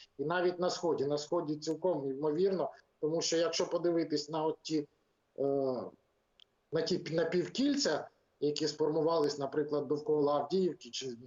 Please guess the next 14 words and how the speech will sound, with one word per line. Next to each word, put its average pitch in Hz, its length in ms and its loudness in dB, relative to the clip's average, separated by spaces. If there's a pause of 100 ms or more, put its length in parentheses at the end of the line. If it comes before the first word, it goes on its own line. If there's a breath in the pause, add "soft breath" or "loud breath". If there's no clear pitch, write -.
(120)
довкола 143 400 2
Бахмута, 151 680 0 (300 loud breath)
з 135 60 2
одного 175 360 2
боку 165 280 0
це 151 140 -2
противник 165 600 -2 (460)
намагається, 165 760 0 (240)
ну, 196 120 2
якщо 175 300 2
з 160 80 0
нашого 147 380 0
боку 147 280 0
подивитись, 160 640 -2